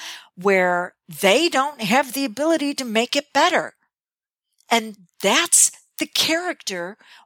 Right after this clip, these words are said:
or the aspect of the personality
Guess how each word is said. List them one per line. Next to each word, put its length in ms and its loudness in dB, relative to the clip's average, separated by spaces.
or 160 -2
the 180 0
aspect 560 -2
of 140 -14
the 80 -12
personality 1080 -2